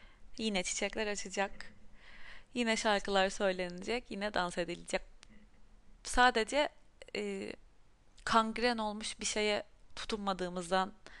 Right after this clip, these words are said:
emin olmak demek aslında ölüm sessizliği bence. Ama bir şeye ölüm sessizliği adını vermeden küçük, nacizane yirmi sekiz senelik hayat tecrübeme dayanarak, benden küçükler varsa dinleyen, en azından onlara bir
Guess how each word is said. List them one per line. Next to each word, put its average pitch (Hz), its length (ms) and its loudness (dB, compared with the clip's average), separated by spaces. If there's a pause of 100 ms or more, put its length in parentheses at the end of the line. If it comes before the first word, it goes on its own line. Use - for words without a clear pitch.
(520)
emin 202 220 6
olmak 175 400 2
demek 165 240 -2
aslında 170 580 -2 (260)
ölüm 170 220 -2
sessizliği 170 680 -6
bence. - 400 -6 (1200)
Ama 226 200 4
bir 240 60 -2
şeye 247 220 2
ölüm 233 200 0
sessizliği 208 540 -2
adını 208 280 -4
vermeden 196 560 -2 (1080)
küçük, - 540 -10
nacizane 190 540 0
yirmi 190 220 -6
sekiz 214 320 -4
senelik - 800 -6
hayat 190 360 2
tecrübeme 175 640 -2
dayanarak, 170 560 0
benden 208 340 4
küçükler - 440 2
varsa 190 380 2
dinleyen, 165 380 -8
en 190 120 -2
azından 190 400 -2
onlara 190 460 2
bir 165 140 -4